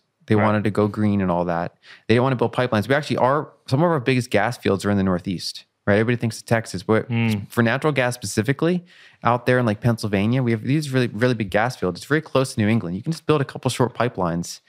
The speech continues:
Speaker 1: and there's a dearth of pipelines that, you know, should go from A to B. They don't. And so what happens is in New England, the demand is still there.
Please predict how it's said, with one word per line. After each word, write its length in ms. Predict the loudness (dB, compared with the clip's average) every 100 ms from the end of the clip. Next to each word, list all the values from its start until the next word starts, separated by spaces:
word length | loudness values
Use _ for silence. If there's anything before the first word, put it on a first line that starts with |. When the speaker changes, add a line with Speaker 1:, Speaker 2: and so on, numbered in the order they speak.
| _ _ _ _ _ _ -2
Speaker 1:
and 280 | 0 2 2
there's 140 | 2
a 60 | 2
dearth 340 | 2 2 2
of 140 | -2 -2
pipelines 540 | -2 0 0 0 0
that, 200 | -2 -4
you 80 | -4
know, 80 | -2
should 240 | 0 0
go 200 | 2 2
from 180 | 2 -4 0
A 160 | 0
to 80 | 0
B. 400 | 2 0 0 -6 _ _ _ _ -2
They 100 | -2
don't. 540 | 2 0 2 -2 -6 -14 _ _ _ _
And 220 | 0 0
so 80 | 2
what 100 | 0
happens 420 | 0 -2 0 2
is 180 | 2 2
in 80 | 2
New 160 | 2 2
England, 460 | 0 0 0 -2 -8 _ _ _ _ _ _ _ _ 0
the 80 |
demand 340 | 2 4 4 2
is 80 | 0
still 180 | 2
there. 300 | 2 0 -2